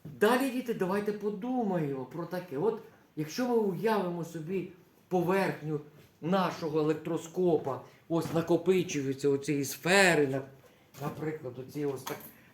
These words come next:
скляночки оцієї накопичування. Тобто, якщо уявити, що заряд, який на ньому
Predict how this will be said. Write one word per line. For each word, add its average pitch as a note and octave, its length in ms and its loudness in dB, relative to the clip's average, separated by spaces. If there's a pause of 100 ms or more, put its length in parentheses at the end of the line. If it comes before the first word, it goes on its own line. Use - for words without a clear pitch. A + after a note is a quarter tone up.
(100)
скляночки F3 720 2
оцієї C3+ 300 -6
накопичування. C3+ 680 -10 (680)
Тобто, C#3+ 200 -8
якщо D#3 240 -4
уявити, G3+ 640 0
що E3+ 280 -8 (640)
заряд, G#3+ 580 4
який G3 360 0
на F#3 140 2
ньому F#3+ 500 0